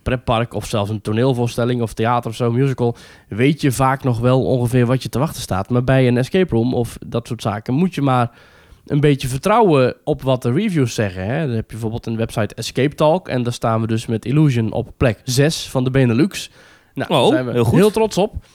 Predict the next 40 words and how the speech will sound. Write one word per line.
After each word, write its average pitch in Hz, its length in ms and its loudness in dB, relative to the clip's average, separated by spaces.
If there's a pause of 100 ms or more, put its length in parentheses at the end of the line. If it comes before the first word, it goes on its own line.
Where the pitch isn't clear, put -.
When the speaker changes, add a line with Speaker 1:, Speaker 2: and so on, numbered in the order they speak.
(160)
Speaker 1:
Ja, 180 200 2
Speaker 2:
Ja. 143 220 0
Speaker 1:
en, 156 220 -6
maar 185 120 0
goed, 190 240 0
je 165 100 0
moet 190 180 2
dan 185 80 0
maar, 151 220 0
daar, 143 140 2 (640)
er 135 60 -12
dan 135 100 0
maar 135 100 0
wel 160 120 2
van 135 100 0
uitgaan 110 240 0
dat 113 140 -2
die, 117 220 -4
dat 113 140 -8
die 123 100 -4
reviews, 127 420 2
en 104 160 -6
in 117 140 -2
ons 113 140 -2
geval 120 180 -2
zijn 107 120 0
het - 80 -12
er 110 60 -2
meer 123 140 2
dan 110 100 0
honderd, 139 360 0 (320)
maar 131 100 0
dat 143 100 -2
die 143 120 0
reviews 143 260 2
wel 170 120 0
allemaal 104 300 0
een 98 80 -6
beetje, 110 460 0
eh, 113 100 -4